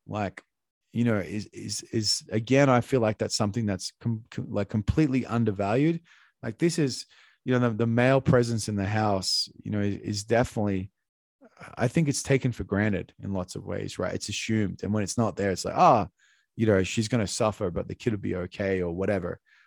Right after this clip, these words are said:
You know, they don't really, people don't really think about the long-term, indelible, long-term effects that children have because a parent isn't there. But what do you think about the male, like, well, you know,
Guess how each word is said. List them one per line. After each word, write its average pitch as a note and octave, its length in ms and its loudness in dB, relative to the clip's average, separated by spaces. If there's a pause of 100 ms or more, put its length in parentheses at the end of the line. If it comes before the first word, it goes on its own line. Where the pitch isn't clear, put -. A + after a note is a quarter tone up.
(140)
You G2+ 80 -4
know, G2+ 180 2 (100)
they B2 100 0
don't D#3+ 180 0
really, C#3 280 4 (180)
people C#3+ 160 0
don't C#3 160 6
really A2+ 160 2
think - 320 -2
about F2 360 -6 (380)
the A2+ 80 -2
long-term, A2+ 840 4
indelible, G#2+ 800 2 (240)
long-term G#2 580 0
effects - 500 -6
that F#2 180 -4 (140)
children A2 360 0
have F#2+ 260 -2
because F#2+ 320 -8
a E2+ 60 -12
parent G#2 400 -4
isn't G2 240 -8
there. F#2 300 -8 (600)
But A2+ 240 6 (760)
what C3 180 4
do F3 40 8
you F#3 80 8
think E3+ 180 4
about D3 240 4
the C3+ 60 4
male, C3 520 6 (160)
like, A2+ 360 0 (800)
well, C3 420 8 (1500)
you C3 80 4
know, G#2 280 4